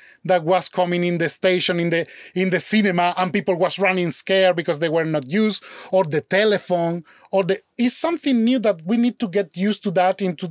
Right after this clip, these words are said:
our, uh, D N A, our style of life. And maybe one day we are not going to miss it that much. I don't know.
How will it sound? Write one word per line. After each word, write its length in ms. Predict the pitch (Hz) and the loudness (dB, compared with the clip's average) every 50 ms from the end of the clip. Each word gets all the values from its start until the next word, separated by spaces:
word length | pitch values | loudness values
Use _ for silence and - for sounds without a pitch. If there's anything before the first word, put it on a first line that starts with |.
| 156 - - | -10 -6 -2
our, 540 | 156 160 165 165 160 156 151 151 151 147 - _ - - _ - | 0 2 2 2 4 4 4 2 2 0 -4 _ -20 -20 _ -6
uh, 160 | 160 151 147 | -4 -2 -2
D 280 | 151 139 180 190 196 190 | -2 -2 0 2 2 2
N 140 | 175 170 165 | 2 0 -2
A, 200 | 147 120 104 - _ _ _ _ _ _ - | -4 -4 -6 -14 _ _ _ _ _ _ -4
our 520 | 160 165 175 175 170 170 170 165 160 143 - - _ _ - | 0 2 2 4 4 4 2 2 0 -2 -6 -14 _ _ -8
style 580 | 165 139 - - - - 202 202 220 208 202 190 | -4 -4 -4 -4 -2 -2 0 0 2 2 2 2
of 160 | 165 - - | 0 0 0
life. 400 | 151 143 123 104 104 107 - - - - | -2 -2 -2 -4 -8 -12 -16 -16 -6 -4
And 140 | 185 196 202 | -2 0 0
maybe 280 | 214 226 240 208 240 | 0 0 0 0 0
one 240 | 208 214 214 208 190 | 0 0 0 0 2
day 380 | 185 196 196 208 202 202 208 _ _ - | 2 2 2 2 0 -2 -6 _ _ -4
we 140 | 180 202 208 | -2 0 0
are 40 | 190 | 2
not 220 | 190 190 185 160 | 0 0 -2 -2
going 220 | 165 185 190 170 - | -2 -2 -2 -2 -4
to 100 | 180 175 | -4 -2
miss 260 | 175 185 180 - - | -2 -2 -2 -2 -2
it 160 | 180 170 - _ _ _ _ _ _ - | -2 -4 -4 _ _ _ _ _ _ -12
that 260 | 156 147 180 175 147 | -4 -2 -2 -2 -2
much. 460 | 147 160 196 190 123 110 - - - _ _ _ _ _ _ _ _ - - - | -4 -4 -4 -4 -4 -6 -10 -12 -12 _ _ _ _ _ _ _ _ -20 -10 -6
I 160 | - 156 160 | -4 -2 -2
don't 180 | 139 143 131 131 | -2 -2 -4 -4
know. 140 | 120 - | -6 -8